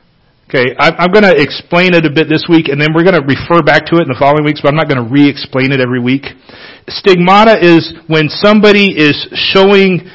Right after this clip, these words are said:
the marks of Christ's crucifixion, usually in their hands,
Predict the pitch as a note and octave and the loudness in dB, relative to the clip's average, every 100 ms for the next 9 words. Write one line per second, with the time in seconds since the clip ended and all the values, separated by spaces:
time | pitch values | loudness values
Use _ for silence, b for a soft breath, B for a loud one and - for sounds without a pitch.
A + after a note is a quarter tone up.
0 | B C#3+ C#3 C#3 E3+ F3 E3 - D3 A2+ | B -4 -2 2 4 4 0 -4 -6 -4
1 | - E3+ - - D#3+ C#3 E3+ D#3+ - B2 | 0 -2 -2 -4 -4 -4 -4 -4 -4 -6
2 | C3+ B B - D#3 D#3 F#3+ F#3+ F3 E3+ | -6 B B -4 -2 0 0 0 0 0
3 | E3 D#3+ D3+ D#3+ E3+ | 0 -2 -2 -2 -6